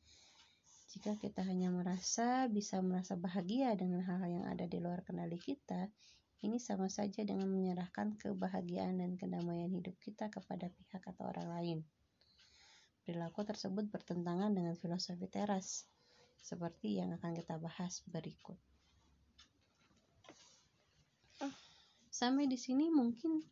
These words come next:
ada dari kamu yang berpikir, "Tidakkah kekayaan datang dari kerja keras dan ide-ide startup brilian kita? Tidakkah, <clears throat> tidakkah ketenaran bisa dibangun dengan jerih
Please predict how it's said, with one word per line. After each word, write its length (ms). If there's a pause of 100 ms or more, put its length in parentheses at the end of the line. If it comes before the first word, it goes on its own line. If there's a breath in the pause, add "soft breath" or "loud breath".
ada 400
dari 240
kamu 480
yang 160
berpikir, 800
"Tidakkah 800
kekayaan 640
datang 480
dari 160
kerja 480
keras 560
dan 320
ide-ide 640
startup 560
brilian 800
kita? 320 (1300 soft breath)
Tidakkah, 400 (480)
<clears throat> 560 (1400 loud breath)
tidakkah 480
ketenaran 640
bisa 240
dibangun 480
dengan 320
jerih 240